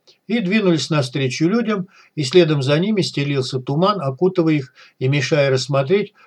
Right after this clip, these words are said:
что же там происходит на самом деле. Но позади людей небо уже озарилось изумрудным заревом, уже полыхали и переливались малахитовыми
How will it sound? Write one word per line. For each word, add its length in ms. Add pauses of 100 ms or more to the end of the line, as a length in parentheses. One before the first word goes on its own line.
что 220
же 120
там 200
происходит 600
на 100
самом 400
деле. 340 (600)
Но 220
позади 400
людей 340
небо 260
уже 200
озарилось 560
изумрудным 560
заревом, 480 (260)
уже 220
полыхали 560
и 60
переливались 720
малахитовыми 800